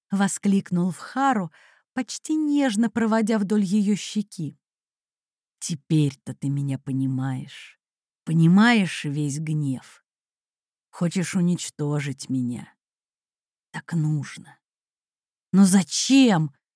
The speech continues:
Проклятье хаосу!" прорычала Катена, резко дернувшись вперед. "Все верно, Вхару, все верно".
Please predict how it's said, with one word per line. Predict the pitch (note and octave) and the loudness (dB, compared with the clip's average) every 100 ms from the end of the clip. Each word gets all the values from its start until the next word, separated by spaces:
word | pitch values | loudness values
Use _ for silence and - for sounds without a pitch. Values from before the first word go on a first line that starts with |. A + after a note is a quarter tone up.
| _ | _
Проклятье | - F#3+ - B3 A#3 - G3+ | -2 0 4 4 4 2 -2
хаосу!" | - C4 B3 F#3 - D3 - _ _ _ _ | 2 4 4 2 -4 -8 -14 _ _ _ _
прорычала | - A3+ A3+ A#3 - B3 A3 | 2 6 6 2 2 2 2
Катена, | - A3 - D#4 A#3 | 0 -4 0 2 4
резко | G#3 A#3+ - A3 | 4 0 -2 -4
дернувшись | F3+ B3 G#3+ G3+ - G#3 - | 0 0 0 -2 -2 -6 -6
вперед. | - A#3+ G#3 C3+ _ _ _ _ _ _ _ | -4 -2 -2 -4 _ _ _ _ _ _ _
"Все | - E4 | -8 -6
верно, | D#4 D#4+ D#3+ C#3 | -2 -2 -2 -6
Вхару, | C#3 - B3 F#3 - _ _ _ | -8 -10 -8 -8 -12 _ _ _
все | - D#4 | -4 -2
верно". | D4 D#4 G3+ C#3+ C#3+ | 2 2 2 0 -8